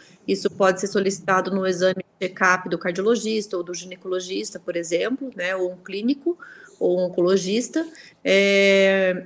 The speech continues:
às vezes a gente vê paciente de sessenta anos, setenta anos, que nunca fez exame e tem nódulo da tireoide por muitos anos, né? Então, se for uma doença maligna, esses pacientes de mais idade, eles podem ter doença mais agressiva também. Então, por isso que a gente tenta,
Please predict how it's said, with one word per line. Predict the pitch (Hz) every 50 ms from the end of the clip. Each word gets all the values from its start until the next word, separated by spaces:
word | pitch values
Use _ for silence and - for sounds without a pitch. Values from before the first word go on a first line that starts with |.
| - -
às | 208 214
vezes | 226 220
a | 254
gente | 262 262 277 269 - 277 269 254
vê | 220 247 254 247
paciente | - 240 233 240 - 233 240 233 233 254
de | 214 214
sessenta | 208 - - 214 208 - 226 202 208 202 220
anos, | 214 226 240 240 226 214 202 196 -
setenta | - 196 - - 208 208 - 208
anos, | 196 196 214 220 - -
que | - 214
nunca | 214 247 277 302 262
fez | - - 226 220 208
exame | 202 202 208 214 226 240 247 254 262 254
e |
tem | 240 - 247 240 240
nódulo | 233 226 220 220 214 233
da | 226 220
tireoide | - - 233 208 214 208 208 208 214 226 202 196 208 220 220 214 214 220 -
por | 220 214
muitos | 208 220 220 - 233 220 202 202
anos, | 208 214 214 196 175 156 151 165
né? | 165 170 185 190 - - - - - - - - - -
Então, | - 202 208
se | -
for | - 233 214
uma | 220 220
doença | 202 220 214 214 214 - 220
maligna, | 214 214 220 226 220 214 226 254 247 277 220 214 196
esses | 196 - - -
pacientes | - 208 190 190 - 220 196 202 190
de | 202 196
mais | 196 190 196 190 190
idade, | 180 185 185 185 190 190 214
eles | 220 214 220 -
podem | - 214 202 202 226 220
ter | - 240 220
doença | 220 214 214 226 220 -
mais | 220 220 226 226
agressiva | 226 214 240 262 262 - - 262 247 202 185
também. | 170 - 185 180 165 156 143
Então, | 151 - 175 170
por | - - 175
isso | 180 - -
que | -
a | 202
gente | 190 214 202 - -
tenta, | - 202 202 214 - 214 208 208 202